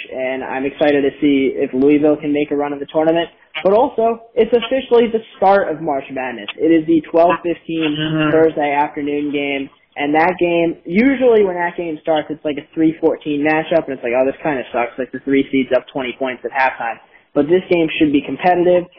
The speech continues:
Speaker 1: We got a Big Ten team there, so maybe Minnesota can win one for the Big Ten and, and, and get that train going. So, I don't know. You know, it's always so exciting 'cause it kinda kicks off the whole March Madness season. Uh, so that, that's my pick.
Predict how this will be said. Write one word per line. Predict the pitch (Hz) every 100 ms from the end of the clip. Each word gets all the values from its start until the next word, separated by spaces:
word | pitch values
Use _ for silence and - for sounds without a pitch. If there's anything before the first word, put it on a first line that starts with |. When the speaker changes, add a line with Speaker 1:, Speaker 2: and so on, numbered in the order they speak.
| _
Speaker 1:
We | 147 147
got | 135
a |
Big | 131 170 160
Ten | 180 170 165
team | 170 170 165
there, | 165 165 165 - 339 _ 147
so | 135 131
maybe | 139 139 143
Minnesota | 131 151 151 147 151 151
can | 147 143
win | 151 151
one | 147
for | 147 143
the |
Big | 135 135 147
Ten | 151
and, | 147 135 110
and, | 127 127 120 -
and | 131 131
get | 143 139
that | 143 147 - -
train | 151 151 151
going. | 147 147 156 _ - _ 160
So, | 151 147
I | 196 240
don't | 226
know. | 143 147
You | 135
know, | 175 170
it's | 170
always | 208 190
so | 190
exciting | - 170 175 160 156 156
'cause | 147
it | 139
kinda | 160 143
kicks | - 175 - 143
off | 135 127 135
the |
whole | 143 143
March | 135 131 -
Madness | 139 131 120 -
season. | 127 113 110 _ _ _ -
Uh, | 123 113 110
so | 147
that, | 156 170
that's | 165
my | 143 123
pick. | -